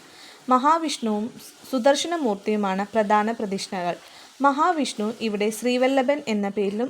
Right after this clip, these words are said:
അറിയപ്പെടുന്നു. ഈ പേരിൽ നിന്നാണ് തിരുവല്ല എന്ന പേരുണ്ടായതെന്ന് പറയപ്പെടുന്നു.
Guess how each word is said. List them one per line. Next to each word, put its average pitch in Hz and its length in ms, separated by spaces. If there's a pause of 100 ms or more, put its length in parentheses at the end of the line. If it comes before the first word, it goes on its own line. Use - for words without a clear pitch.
അറിയപ്പെടുന്നു. 196 600 (340)
ഈ 302 120
പേരിൽ 254 400
നിന്നാണ് 196 420 (140)
തിരുവല്ല 240 400 (140)
എന്ന 202 160
പേരുണ്ടായതെന്ന് 208 1000
പറയപ്പെടുന്നു. 208 680